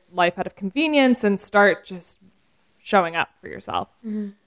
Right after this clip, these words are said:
Speaker 1: in a bigger way." And this is after she's already injured herself running. You know, this is, this is the darkness before the dawn. Um,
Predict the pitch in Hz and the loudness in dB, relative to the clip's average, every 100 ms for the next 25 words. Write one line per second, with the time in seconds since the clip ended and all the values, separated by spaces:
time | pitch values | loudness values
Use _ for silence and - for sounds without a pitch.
0 | - 208 202 196 190 180 180 180 175 170 | 2 4 4 2 2 0 2 2 2 -2
1 | - 175 175 170 180 175 180 185 175 180 | -4 -8 -8 -8 -2 -2 -2 -8 -8 -6
2 | 175 165 160 170 175 175 180 - - - | -2 -2 -2 -6 -6 -8 -8 -8 -8 -2
3 | 240 247 240 226 214 208 196 170 165 190 | 2 4 6 6 6 4 4 0 -2 -4
4 | 208 175 _ _ _ 220 196 190 170 175 | -4 -6 _ _ _ 0 0 -2 -6 -4
5 | 170 175 180 208 202 233 208 202 190 196 | 0 0 4 4 4 0 2 2 4 4
6 | 190 196 196 202 220 - _ _ _ - | 4 4 4 4 2 -2 _ _ _ -2
7 | 202 190 180 170 170 165 | 2 4 2 0 -10 -18